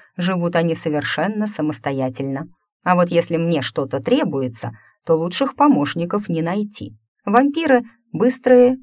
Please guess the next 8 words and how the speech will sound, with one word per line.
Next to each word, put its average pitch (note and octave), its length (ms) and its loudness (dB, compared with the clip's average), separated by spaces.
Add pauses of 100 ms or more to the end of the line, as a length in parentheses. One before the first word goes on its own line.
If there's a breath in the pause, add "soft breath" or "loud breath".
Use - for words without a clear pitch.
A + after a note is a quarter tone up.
(100)
тихие, F3 640 -4 (200)
из F#3 200 -2
них F3 200 -2
получаются D#3+ 800 0 (260 loud breath)
прекрасные F3 680 0
наблюдатели E3 800 -2 (120)
и C#3+ 100 -4
шпионы. C3 680 -4